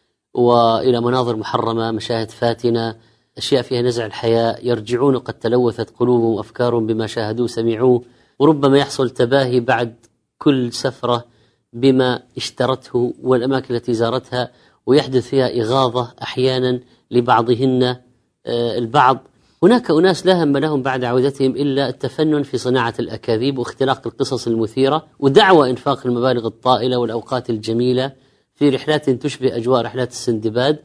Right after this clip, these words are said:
تشبعا بما لم يعطوا ليقال عنهم كذا وكذا. آه، بعض الأشياء التعليمية والسفر لتعلم اللغة أحيانا يكون فيها سكن مع عائلة،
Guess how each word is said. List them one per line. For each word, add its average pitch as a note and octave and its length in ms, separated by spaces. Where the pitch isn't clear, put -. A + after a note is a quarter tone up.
تشبعا F3 520
بما D#3 320
لم C#3 160
يعطوا D#3 420
ليقال F#3 460
عنهم C#3+ 320
كذا G#2 280
وكذا. F2+ 360
آه، C#3+ 840
بعض E3+ 300
الأشياء C#3 720
التعليمية C#3+ 1040
والسفر A#2+ 580
لتعلم A2+ 760
اللغة A#2 300
أحيانا C3 560
يكون C3 440
فيها A#2+ 580
سكن B2 560
مع A2+ 240
عائلة، A#2+ 460